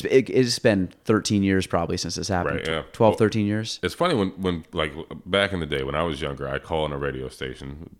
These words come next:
Speaker 2: pretty often, actually, and be just nervous. Nervous as hell just
Speaker 1: Yeah.
Speaker 2: to talk to these people that are just normal people like you and me. But, you know, they're on the radio. I'm, you know, I'm about to be possibly on the radio for other people to hear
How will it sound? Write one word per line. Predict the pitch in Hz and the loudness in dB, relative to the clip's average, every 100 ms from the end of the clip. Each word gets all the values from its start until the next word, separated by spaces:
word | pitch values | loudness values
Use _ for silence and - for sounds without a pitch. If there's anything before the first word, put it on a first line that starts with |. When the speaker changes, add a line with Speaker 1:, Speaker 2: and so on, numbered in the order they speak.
| _ | _
Speaker 2:
pretty | - 92 76 | -4 -2 0
often, | 80 82 71 | 0 -2 -6
actually, | 65 65 - 67 69 - | -10 -12 -10 -8 -8 -6
and | 76 | -6
be | 82 | -6
just | 73 71 - | -6 -8 -10
nervous. | 71 78 71 60 - - 80 | -6 -4 -4 -8 -16 -12 -2
Nervous | 87 104 90 87 | 0 0 -2 -2
as | 73 | 0
hell | 82 71 69 | 0 -2 -2
just | 76 | 4
Speaker 1:
Yeah. | 123 | 4
Speaker 2:
to | 92 | 4
talk | 85 85 | 0 -2
to | - | -4
these | 71 71 | -8 -8
people | - 123 87 73 | -4 -4 -2 -2
that | 76 | -2
are | 73 | -4
just | 76 78 | -8 -4
normal | 85 82 | -2 -2
people | 73 78 71 | -4 -6 -4
like | 71 69 | -6 -6
you | 69 71 | -6 -6
and | 67 | -4
me. | 87 98 80 _ _ _ _ - | -2 -2 -6 _ _ _ _ -4
But, | 80 78 - _ - | -2 -2 -4 _ -12
you | 82 | -6
know, | 78 76 | -4 -2
they're | 80 85 | 0 2
on | 90 | 2
the | 80 | 2
radio. | 92 110 101 76 69 71 - | 2 2 2 0 0 -4 -8
I'm, | 69 87 - - | -8 -6 -10 -6
you | 82 | -4
know, | 76 | 0
I'm | 92 | 0
about | 101 80 76 | 2 2 0
to | 71 | -6
be | 80 | -8
possibly | 73 - 82 - 71 73 71 | -8 -6 -6 -8 -8 -8 -8
on | - 78 | -6 -6
the | 71 | -4
radio | 76 73 71 | -4 -2 -4
for | 71 - | -6 -6
other | 80 78 | -6 -4
people | 71 - 69 | -8 -8 -6
to | 67 | -6
hear | 85 90 65 65 | -6 -6 -6 -12